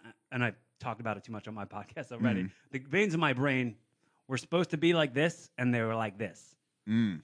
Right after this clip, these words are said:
Speaker 1: So they were supposed to be this straight way, and then they were twisted up.
Speaker 2: Okay.
Speaker 1: So, uh, I, it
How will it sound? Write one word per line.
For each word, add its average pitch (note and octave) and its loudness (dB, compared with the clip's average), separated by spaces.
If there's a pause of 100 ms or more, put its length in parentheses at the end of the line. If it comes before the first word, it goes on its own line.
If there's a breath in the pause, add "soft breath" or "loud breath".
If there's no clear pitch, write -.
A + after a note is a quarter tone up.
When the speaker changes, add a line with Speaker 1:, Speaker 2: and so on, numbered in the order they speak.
Speaker 1:
So B2+ -8
they A#2+ -6
were B2 -6
supposed C3 -4
to C3 -8
be B2 4
this A#2+ -2
straight C#3 -2
way, A2+ -2
and G#2+ -6
then A2 -2
they G#2+ -4
were G#2 -4 (320)
twisted A#2 -8
up. G2 -8 (160)
Speaker 2:
Okay. F2+ -6 (160)
Speaker 1:
So, G#2+ -8
uh, G2 -8 (720)
I, G#2+ -14 (200)
it A#2 -10